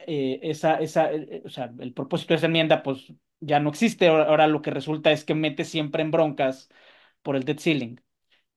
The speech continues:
Eh, o más bien es como el silver lining que nadie espera que tenga que usarse para el debt ceiling.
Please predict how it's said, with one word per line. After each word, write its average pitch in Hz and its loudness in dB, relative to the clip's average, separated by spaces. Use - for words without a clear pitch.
Eh, 123 -8
o 147 -8
más 151 2
bien 156 2
es 151 -4
como 165 -4
el 143 -2
silver 180 2
lining 160 4
que 147 -6
nadie 147 -2
espera 147 -4
que 151 -12
tenga 135 -6
que - -12
usarse 131 -10
para 127 -12
el 127 -16
debt 135 -16
ceiling. - -16